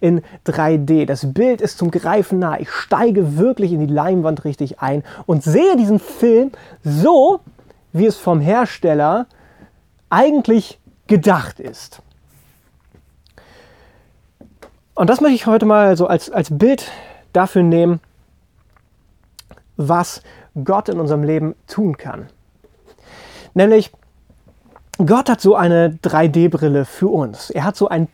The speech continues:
Tool, womit er uns helfen möchte, Dinge klarer zu erkennen. Wirklich so zu sehen,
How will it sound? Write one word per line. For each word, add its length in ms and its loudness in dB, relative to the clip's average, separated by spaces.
Tool, 580 2
womit 500 2
er 260 0
uns 220 -6
helfen 440 -4
möchte, 360 -4
Dinge 460 0
klarer 800 0
zu 200 -4
erkennen. 640 -6
Wirklich 400 -2
so 300 2
zu 240 -4
sehen, 480 0